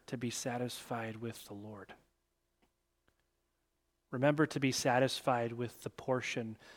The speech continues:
that is God and his promises of eternal peace, eternal satisfaction. You and I have everything we need in Jesus.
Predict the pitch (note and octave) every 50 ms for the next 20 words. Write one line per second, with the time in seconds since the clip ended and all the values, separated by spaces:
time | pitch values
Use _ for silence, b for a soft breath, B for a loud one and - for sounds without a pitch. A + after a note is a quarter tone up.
0 | B B B - B2+ B2+ C3 C3 B2 G2+ - - - B2+ B2 B2+ B2+ C3 B2+ B2+
1 | C3 B2 B B B B B B - C3+ B2 G#2+ B2+ A#2 - - - - - D3
2 | C3+ B2+ B2+ C3 C3 B2+ - - - C#3 C3 - - - D3+ D3 B2+ C#3 C3 -
3 | - - - C#3 C#3 C3+ C3+ C3 A#2 - - C#3+ C3 A#2+ A#2 G#2+ - - - -
4 | - - b b b b b b b b b b - B2 - - - C3+ C3 B2
5 | B2 A2+ - - C3+ A2+ A2 A2 G#2+ - - - A#2 G#2 G#2+ - - - - G2+
6 | G2+ - _ _ _ _ _ _ _ _ _ _ _ _ _ _ _ _ _ _
7 | _ _ _ _ _ _ _ _ _ _ _ _ _ _ _ _ _ _ _ -
8 | A#2+ B2 C3 C3+ C#3 C3+ C3+ D3+ - _ - C3 A2 A2 A2+ - B2+ A#2 A#2 A2+
9 | A2 A2 A2 G#2+ G#2+ - - _ _ _ _ _ _ _ _ _ _ _ _ _
10 | _ _ - - C#3+ B2 C3+ B2+ B2+ D#3 D3 C#3 - D3+ D3 C#3+ C#3+ C#3 C3+ C#3+
11 | C#3 B2 A#2+ A2+ A2 A2 - A2+ A2 G#2+ A#2+ A2 A2 - - - -